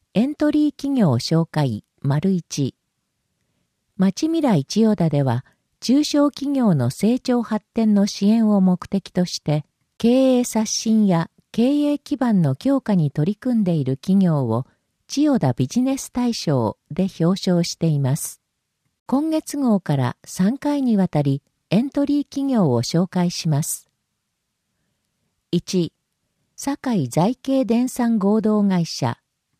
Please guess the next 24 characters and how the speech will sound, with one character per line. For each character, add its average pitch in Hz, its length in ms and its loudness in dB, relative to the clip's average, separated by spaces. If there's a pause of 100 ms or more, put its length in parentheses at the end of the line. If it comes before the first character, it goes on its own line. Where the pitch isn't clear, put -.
(120)
代 247 320 -2
表 277 180 2
社 247 200 0
員、 123 360 2 (320)
堺 220 540 -2
康 127 300 -2
之。 156 420 -2 (840)
業 202 280 0
種、 147 340 -4 (720)
情 262 300 0
報 294 240 -2
通 269 240 -2
信 247 340 0
業 123 340 0 (160)
及 233 220 0
び 127 180 -2
コ 170 220 0
ン 220 60 2
サ 220 160 -4
ル 196 140 -4
テ - 120 -6
ィ 180 80 0
ン 160 120 2
グ。 139 180 -2